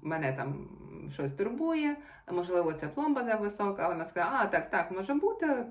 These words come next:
п-, трошки пробурила, відпустила мене. А виявилося там значно, е, більше всього, і я вже це все вирішувала у Львові. І я про це все теж написала.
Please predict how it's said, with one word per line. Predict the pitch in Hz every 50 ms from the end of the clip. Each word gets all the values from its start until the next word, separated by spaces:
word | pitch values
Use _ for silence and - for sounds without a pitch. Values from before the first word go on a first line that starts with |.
| - - -
п-, | - 175 190 185 180 175 175 175 170 -
трошки | - 196 190 - - 190
пробурила, | - - 196 190 180 - 208 233 277 302 294 277 240 208 196 180
відпустила | 180 180 180 - 180 175 - - 170 156 143 139
мене. | 135 135 135 135 135 143 143 139
А | - 185 - -
виявилося | - - 226 240 240 233 214 170 160 160 156 - 147
там | 143 147 143 156 151
значно, | 151 - 160 151 151 143 - - - 143 139 135 135 135 - -
е, | - 151 - - - - - - - - - - - 151 143 135 139 - - - 143 - - -
більше | 139 143 170 156 147 139 - - 131
всього, | 135 - - 202 240 277 262 220 180 160
і | 147 - - 135
я | 143 143 147 143 143 139 143
вже | 151 147 143
це | 139 - 135
все | 135 - - 135
вирішувала | 135 135 139 143 139 - - - 139 135 135 139
у | 139
Львові. | 139 135 131 123 123 147 151 - - _ _ _ - - - - - - - - - -
І | 170
я | 170 165 156
про | - 156
це | 139 - 123
все | 113 - - 123
теж | - - - - 262 254 277 - -
написала. | 254 247 240 240 226 233 - - 233 220 214 214 214 214 -